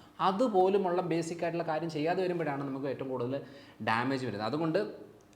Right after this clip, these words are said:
സ്മോക്കിംഗ് നല്ല രീതിയിൽ പ്രശ്നം ഉണ്ടാക്കും. ആം, ഈ ഏജിങ് പ്രോസസ്സിനെ സ്പീഡപ്പ് ആക്കുന്ന ഒരു കാര്യമാണ്. എന്ന് വെച്ചാൽ നമ്മൾ നാൽപത് വയസ്സുള്ളവരെ at least നാൽപത് വയസ്സ് പോലെ കണ്ടാൽ മതി. അവർക്ക് വല്ല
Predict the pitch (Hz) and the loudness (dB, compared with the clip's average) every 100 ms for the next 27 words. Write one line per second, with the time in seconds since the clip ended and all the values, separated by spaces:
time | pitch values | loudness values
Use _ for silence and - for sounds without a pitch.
0 | - - 160 175 208 220 220 185 175 196 | -16 -8 2 4 4 2 0 0 0 0
1 | 220 233 240 170 147 143 143 131 120 143 | 0 4 4 4 2 0 0 0 -2 -4
2 | 117 117 113 175 214 - 120 120 117 113 | -2 -2 -2 -6 -10 -10 -4 -2 0 -2
3 | 113 117 113 110 110 120 127 120 113 113 | -4 -6 -6 -4 -4 -2 -4 -4 -6 -8
4 | 117 113 113 104 107 117 110 110 107 104 | -8 -8 -8 -6 -2 -2 -4 -6 -4 -4
5 | 101 101 113 113 107 104 131 110 131 151 | -4 -4 -6 -6 -6 -4 -4 -2 -2 -4
6 | - - - - - 107 107 139 131 147 | -8 -18 -20 -14 -4 -2 2 4 4 2
7 | 135 135 127 - 147 143 120 123 170 165 | 2 2 0 0 -4 -2 -2 2 6 6
8 | 165 165 170 151 143 143 113 85 - 104 | 6 4 6 4 4 2 0 -6 -4 0
9 | 135 139 165 156 | 0 0 2 2